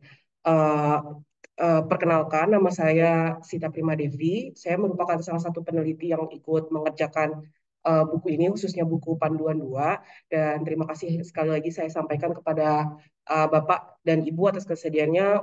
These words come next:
untuk hadir di sini dan memberi tanggapan kepada, eh, buku yang sudah kami susun. Em,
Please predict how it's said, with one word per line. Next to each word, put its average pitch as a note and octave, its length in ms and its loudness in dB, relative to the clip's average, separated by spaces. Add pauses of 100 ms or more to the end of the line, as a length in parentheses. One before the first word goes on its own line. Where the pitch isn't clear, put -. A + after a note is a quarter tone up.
untuk D#3+ 240 -2
hadir D#3 240 -4
di D#3+ 160 -8
sini D#3 160 0
dan D#3 320 2
memberi D3 400 -4
tanggapan D3 400 -4
kepada, D3+ 480 -4 (400)
eh, D#3 160 2
buku F3 400 2
yang D#3 400 2
sudah D3+ 240 -10
kami D3 160 -2
susun. C#3 480 -6 (1800)
Em, C#3+ 320 -4